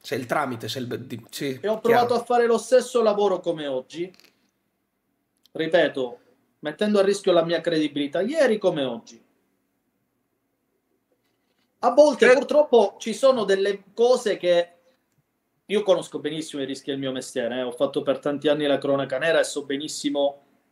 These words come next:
Speaker 2: che a volte ti ritrovi in situazioni in cui sei davvero il tramite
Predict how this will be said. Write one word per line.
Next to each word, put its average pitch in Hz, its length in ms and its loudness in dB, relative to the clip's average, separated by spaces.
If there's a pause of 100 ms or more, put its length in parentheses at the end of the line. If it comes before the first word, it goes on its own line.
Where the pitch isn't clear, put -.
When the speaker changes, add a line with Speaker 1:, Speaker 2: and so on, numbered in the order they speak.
Speaker 2:
che 147 140 0
a 139 60 2
volte 160 400 4
ti 143 100 -2
ritrovi 139 720 0 (340)
in 156 380 -4
situazioni 175 800 2
in 156 100 -4
cui 180 240 4
sei 160 160 -2
davvero 156 320 6
il 139 180 0
tramite 175 720 4